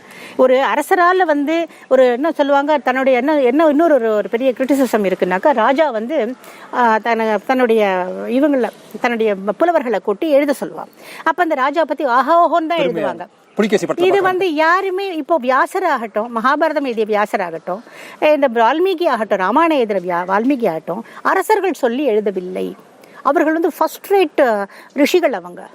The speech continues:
Speaker 1: அவர்கள் அவர்களாவே இப்பேற்பட்ட ஒரு மகா புருஷன், இப்பேற்பட்டவன் அவதார புருஷன், அப்பதான் அவதாரம்னு அவங்க எல்லாம் புரிஞ்சுக்கிறாங்க. இந்த மாதிரி ஒரு சாதாரண மனிதன் இருக்க முடியாது.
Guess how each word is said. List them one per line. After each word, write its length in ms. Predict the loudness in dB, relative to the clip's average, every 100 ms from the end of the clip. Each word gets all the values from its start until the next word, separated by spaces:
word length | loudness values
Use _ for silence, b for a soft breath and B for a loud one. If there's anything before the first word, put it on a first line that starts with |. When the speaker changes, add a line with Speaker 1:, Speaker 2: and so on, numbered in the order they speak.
| _
Speaker 1:
அவர்கள் 500 | -2 0 2 4 2
அவர்களாவே 640 | 4 2 2 0 0 -2
இப்பேற்பட்ட 600 | -4 -2 -2 0 -2 0
ஒரு 220 | 2 2 0
மகா 220 | -2 -2
புருஷன், 500 | -2 -4 -4 -6 -8 B B B B B
இப்பேற்பட்டவன் 720 | -2 0 0 0 -2 -2 -6
அவதார 420 | -8 -2 2 2 2
புருஷன், 300 | -4 -6 -6
அப்பதான் 300 | 0 2 2
அவதாரம்னு 420 | 2 2 2 -2
அவங்க 80 | -2
எல்லாம் 220 | -2 -2
புரிஞ்சுக்கிறாங்க. 500 | 0 2 0 0 -2
இந்த 180 | 0 2
மாதிரி 280 | 4 4 2
ஒரு 120 | 0
சாதாரண 400 | 0 0 2 0
மனிதன் 300 | -2 -4 -4
இருக்க 260 | -4 0 0
முடியாது. 600 | 2 2 2 0 -2